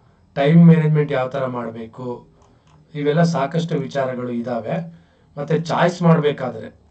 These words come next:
ಪ್ರಬಂಧ ಚಾಯ್ಸ್ ಮಾಡ್ಬೇಕಾದ್ರೆ ನಿಮ್ಮ ಆಯ್ಕೆ ಹೇಗಿರ್ಬೇಕು, ಆ,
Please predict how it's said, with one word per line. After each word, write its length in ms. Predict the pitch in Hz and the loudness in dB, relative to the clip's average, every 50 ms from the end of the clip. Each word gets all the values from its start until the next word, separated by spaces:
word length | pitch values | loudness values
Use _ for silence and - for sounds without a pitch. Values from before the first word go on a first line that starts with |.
| - - - - _ _ _ _ - | -20 -20 -20 -20 _ _ _ _ -10
ಪ್ರಬಂಧ 320 | 135 123 131 143 147 156 | -6 -4 -2 -2 0 -2
ಚಾಯ್ಸ್ 420 | 151 151 - 139 139 135 - - | -2 -4 -4 -4 -6 -6 -6 -10
ಮಾಡ್ಬೇಕಾದ್ರೆ 600 | 143 131 127 127 123 - - 156 170 170 - - - - _ _ _ _ _ _ - | -14 -14 -12 -14 -16 -16 -12 -10 -8 -8 -10 -12 -16 -20 _ _ _ _ _ _ -14
ನಿಮ್ಮ 160 | 143 139 135 | -10 -8 -6
ಆಯ್ಕೆ 300 | 123 123 135 135 135 151 | -6 -4 -6 -6 -4 -4
ಹೇಗಿರ್ಬೇಕು, 880 | 143 131 131 135 127 127 120 117 113 120 113 110 - - 127 123 117 - _ _ _ _ _ _ _ _ _ _ _ _ _ _ _ _ _ 156 | -4 -4 -4 -4 -6 -6 -8 -10 -10 -12 -12 -12 -14 -14 -14 -14 -14 -16 _ _ _ _ _ _ _ _ _ _ _ _ _ _ _ _ _ -12
ಆ, 140 | 143 143 | -12 -12